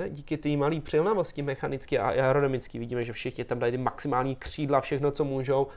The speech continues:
a stejně to je málo, tak opravdu ten pocit je, že vy jedete přímo na tu zeď. A pak právě dochází k tomu,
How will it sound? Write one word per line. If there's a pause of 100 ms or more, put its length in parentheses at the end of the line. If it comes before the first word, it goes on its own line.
a
stejně
to
je
málo, (600)
tak (220)
opravdu
ten
pocit
je,
že
vy
jedete
přímo
na
tu
zeď. (140)
A
pak
právě
dochází
k
tomu,